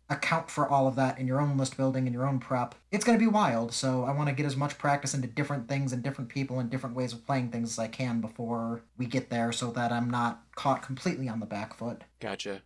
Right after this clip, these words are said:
Speaker 2: Well, I wanted to go back to one point that you made earlier, 'cause you talked about with Bokur and you don't get to play with all the rules that you want to go and play with. What was your reception to Unlimited being a format?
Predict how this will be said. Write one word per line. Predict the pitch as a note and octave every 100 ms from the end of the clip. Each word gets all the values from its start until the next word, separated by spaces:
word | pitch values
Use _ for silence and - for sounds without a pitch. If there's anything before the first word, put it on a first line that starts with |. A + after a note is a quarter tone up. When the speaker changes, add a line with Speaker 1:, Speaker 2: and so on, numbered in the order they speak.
| -
Speaker 2:
Well, | B2 B2+ - _ -
I | C3
wanted | A#2+ F3 A3
to | D#3+
go | C#3+ A2+
back | F#2+ G#2 -
to | G#2
one | F#2+ G2 G2+
point | G2 A2+ G2
that | F#2
you | G#2
made | G2 F#2+
earlier, | G2 G2 G2 F#2+ F#2+
'cause | G2
you | G2+
talked | A2+ A2+
about | A2
with | F#2+ -
Bokur | G2 - G2 F#2
and | F#2+
you | F#2+
don't | G2+ F2+
get | G2+
to | F#2+ F#2
play | - A2
with | G2 G2
all | G2
the | F#2+
rules | F2 G2 G2 F#2+
that | G#2
you | G2+
want | G2+ F#2+
to |
go | G2 G2+
and | G2+
play | G#2+ G2+
with. | G2 G2+
What | A#2 D3
was | B3+ D4 A#3
your | G3 C#3
reception | A#2 A#2 B2+ A#2+ C#3+ B2+
to | - A#2+ A2 A2 -
Unlimited | A2+ A2 G#2 G2+ A2+ A2+
being | A2 G#2
a | G2+
format? | - G2 G2 B2+ C3